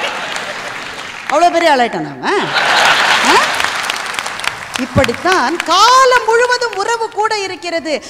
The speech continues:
ஆனால் கஷ்டப்படுத்தி கொண்டே இருக்கிறது.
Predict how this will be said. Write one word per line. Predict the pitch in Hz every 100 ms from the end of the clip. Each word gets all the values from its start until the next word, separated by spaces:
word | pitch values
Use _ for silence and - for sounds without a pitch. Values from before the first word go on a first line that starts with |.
| -
ஆனால் | 285 370 403 -
கஷ்டப்படுத்தி | 311 - 494 494 480 466 453
கொண்டே | 403 381 381 381 415 494
இருக்கிறது. | 359 247 - -